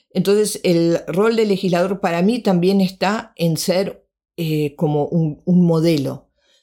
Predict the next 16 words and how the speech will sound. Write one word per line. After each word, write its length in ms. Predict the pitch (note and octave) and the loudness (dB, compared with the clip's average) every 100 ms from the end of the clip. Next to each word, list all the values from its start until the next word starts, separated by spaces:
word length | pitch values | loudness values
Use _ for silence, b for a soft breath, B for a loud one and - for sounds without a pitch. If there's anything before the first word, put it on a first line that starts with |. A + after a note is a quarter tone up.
| - | -4
Yo 160 | G3+ | -2
creo 200 | G#3 A3+ | 0 -2
que 80 | A3 | 0
el 60 | F#3 | -2
legislador 500 | E3+ F3+ E3+ F#3 G#3 | 0 0 0 0 0
debería 840 | F#3+ E3 D#3+ G3 G#3+ G3+ A#3 - _ _ | 0 2 0 0 0 -2 -8 -16 _ _
o 100 | D#3 | -2
debiera, 720 | D3 D3+ G#3 G3 E3+ G3 - _ | 0 2 2 0 -2 -6 -12 _
eh, 340 | D#3+ D#3 D3+ C#3+ | -6 -2 -2 -2
ser 260 | - F#3+ | -2 0
un 140 | G3+ E3 | 2 2
gran 320 | F#3 G#3 G3+ | 0 -2 -2
ejemplificador 1120 | F#3+ - F#3 F3+ D#3 - D#3 D#3+ D3+ F#3+ A3 G#3 | -4 0 -2 0 -4 -6 -4 -2 0 -2 -4 -6
de 200 | C#3+ C#3+ | -8 -4
conductas. 760 | D3+ C#3 A#2 - A#2 - - _ _ _ _ | -4 -6 -10 -14 -18 -18 -20 _ _ _ _
Lamentablemente, 1300 | E3+ F3 E3+ E3+ E3+ A3 G#3+ F#3+ G#3 G#3+ G#3+ A3+ A#3+ | -2 0 2 0 0 0 0 0 0 0 0 -4 -8